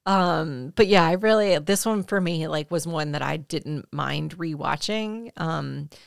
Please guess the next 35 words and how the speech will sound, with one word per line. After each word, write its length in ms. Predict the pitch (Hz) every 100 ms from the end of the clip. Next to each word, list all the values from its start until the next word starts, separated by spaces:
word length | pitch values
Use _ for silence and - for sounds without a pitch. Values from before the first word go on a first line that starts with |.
| _ _
which, 200 | 160 -
as 140 | -
I've 120 | 147 -
said 180 | 147
before, 300 | 143 - 143
is 120 | 143 -
gonna 200 | 147 139
be 140 | 151
my 160 | 143 -
new 140 | -
rating 260 | - - 147
<laughs> 20 |
scale. 280 | - - - -
Like, 180 | - - - 226
how, 260 | 180 175 - -
how 180 | - 240
rewatchable 640 | 220 220 175 156 160 165 151
is 80 |
it? 160 | 185 - -
I'd 140 | 381
rewatch 420 | 147 110 - -
this 180 | - -
one. 140 | 113 - - - -
Probably 520 | - 214 202 185 180
also 340 | 139 131 143
was 160 | 143 139
a 60 | 139
little 200 | 143 143
more 240 | 139 135
relatable 540 | 135 131 127 147 160 -
to 80 |
me 200 | 170 165
because 340 | 160 156 160 135
it's 160 | 139
Atlanta 640 | 185 - 120 - 80 147